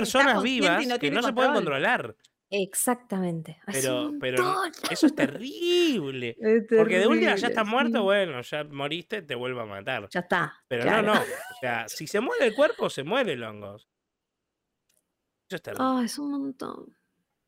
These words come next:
Speaker 3: Sí, o,
Speaker 1: Sí,
Speaker 3: o
Speaker 1: porque
Speaker 3: no
Speaker 1: se
Speaker 3: sé, a la
Speaker 1: muere.
Speaker 3: larga se muere, ¿no? Porque cuando vimos el cadáver al principio, que como que todavía se movía,
Speaker 2: Mm.
Speaker 3: era reciente,
Speaker 2: Y viste
Speaker 3: ¿no?
Speaker 2: que
Speaker 1: Ah,
Speaker 2: tiró
Speaker 1: bueno, pero
Speaker 2: eso de
Speaker 1: funciona como
Speaker 3: horas.
Speaker 1: un huésped, es así.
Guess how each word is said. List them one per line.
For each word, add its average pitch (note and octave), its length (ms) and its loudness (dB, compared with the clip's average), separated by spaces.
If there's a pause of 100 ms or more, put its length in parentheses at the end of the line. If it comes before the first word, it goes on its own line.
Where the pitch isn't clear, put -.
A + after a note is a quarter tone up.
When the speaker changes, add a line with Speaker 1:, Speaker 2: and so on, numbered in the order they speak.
Speaker 3:
Sí, B3 420 -4
o, A3 80 6
Speaker 1:
Sí, A3 200 6
Speaker 3:
o G#3+ 40 4
Speaker 1:
porque - 20 4
Speaker 3:
no G3+ 100 4
Speaker 1:
se - 20 0
Speaker 3:
sé, B3 200 4
a F#3 80 4
la F3+ 80 6
Speaker 1:
muere. - 20 6
Speaker 3:
larga G3+ 240 4
se F#3 140 -2
muere, F#3 280 4
¿no? F3+ 120 2
Porque F3+ 160 6
cuando D#3 140 -2
vimos E3+ 180 0
el D#3+ 80 2
cadáver E3+ 240 4
al E3 100 4
principio, E3+ 480 2
que D3+ 220 -4
como D3 240 -6
que D3+ 80 -6
todavía D#3 240 0
se D#3+ 140 -8
movía, D#3 500 2
Speaker 2:
Mm. F3 240 -2
Speaker 3:
era D#3 220 2
reciente, D#3+ 640 2
Speaker 2:
Y C#3 100 0
viste D#3+ 200 4
Speaker 3:
¿no? - 20 6
Speaker 2:
que E3 100 4
Speaker 1:
Ah, - 20 0
Speaker 2:
tiró E3+ 200 6
Speaker 1:
bueno, - 20 6
pero E3+ 200 6
Speaker 2:
eso - 120 6
de D#3 160 4
Speaker 1:
funciona F3 140 4
como E3+ 180 4
Speaker 3:
horas. B3+ 60 2
Speaker 1:
un B3 60 -2
huésped, A3+ 500 0
es G3 160 -6
así. A#3+ 480 -2